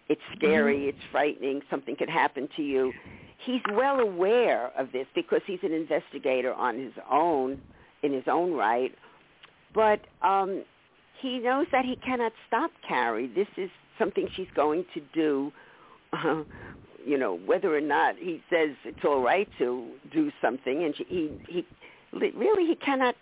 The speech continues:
Speaker 1: tell her what to do. This is not his, in his realm. It's not, it's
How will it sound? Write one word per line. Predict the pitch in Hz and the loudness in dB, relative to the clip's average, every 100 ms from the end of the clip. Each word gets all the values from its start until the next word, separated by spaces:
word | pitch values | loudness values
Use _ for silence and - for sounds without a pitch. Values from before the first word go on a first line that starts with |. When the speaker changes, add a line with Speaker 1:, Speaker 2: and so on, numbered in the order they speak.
| _ - | _ -2
Speaker 1:
tell | - 233 | 0 2
her | 208 139 | 2 2
what | 143 139 - | 2 -2 -2
to | |
do. | 123 131 127 113 127 - | -8 0 0 0 -4 -6
This | 165 | -8
is | 160 165 | -8 -2
not | 185 180 - _ | 2 2 0 _
his, | - 170 143 - - - - - - | -6 -4 -4 -8 -14 -14 -14 -16 -2
in | 170 | 2
his | 175 151 | 2 2
realm. | 143 170 165 101 95 76 | 4 4 4 2 -4 -10
It's | - 165 | -8 0
not, | 156 175 | 0 0
it's | - | -8